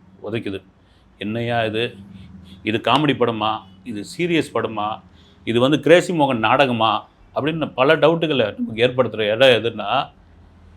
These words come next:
இந்த மீன் பிடிக்கிறவங்க பாகிஸ்தான் எல்லைக்கு போயிடுறாங்கல்ல, அங்க இருக்கிற இராணுவமோ அல்லது கப்பற்படையோ அவங்களை கொண்டு போய் நீதிமன்றத்துல ஒப்படைக்கிறாங்க. சரி, இவங்க உண்மையா மீன் பிடிக்க வந்தவங்களா இல்ல தீவிரவாதிகளா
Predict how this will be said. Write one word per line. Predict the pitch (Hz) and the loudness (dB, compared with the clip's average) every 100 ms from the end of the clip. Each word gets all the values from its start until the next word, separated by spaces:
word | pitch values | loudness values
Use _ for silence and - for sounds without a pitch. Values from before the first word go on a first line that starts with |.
| _ - - | _ -20 -8
இந்த | 104 | -4
மீன் | 104 151 220 175 | 2 4 4 2
பிடிக்கிறவங்க | 175 147 143 151 147 | -2 0 0 0 0
பாகிஸ்தான் | 151 170 - 160 127 | 0 0 -2 -2 -2
எல்லைக்கு | 131 165 151 117 | -2 -2 -2 -2
போயிடுறாங்கல்ல, | 143 135 110 98 123 117 - _ _ _ | -2 0 -4 -2 -4 -4 -10 _ _ _
அங்க | - 123 131 | -4 0 2
இருக்கிற | 170 165 185 151 | 0 2 6 6
இராணுவமோ | 127 147 160 135 131 143 175 - _ | 6 4 2 -2 0 0 -2 -8 _
அல்லது | 123 117 | -4 0
கப்பற்படையோ | 131 127 160 135 131 147 | -2 2 0 2 0 2
அவங்களை | 160 - | 2 2
கொண்டு | 139 147 151 | 0 0 0
போய் | 131 170 | 0 0
நீதிமன்றத்துல | 156 156 147 120 107 113 | 0 0 0 0 0 -2
ஒப்படைக்கிறாங்க. | - 123 113 101 117 180 208 _ _ _ | -2 -6 -4 -6 -2 -2 -2 _ _ _
சரி, | 143 151 | 4 4
இவங்க | 147 143 | 4 2
உண்மையா | 139 147 170 180 | 0 0 0 0
மீன் | 170 170 | 0 0
பிடிக்க | 156 147 139 | 0 0 2
வந்தவங்களா | 135 123 135 | 2 2 2
இல்ல | 165 143 | 4 0
தீவிரவாதிகளா | 110 170 170 156 131 120 117 120 | 0 0 4 6 4 4 4 4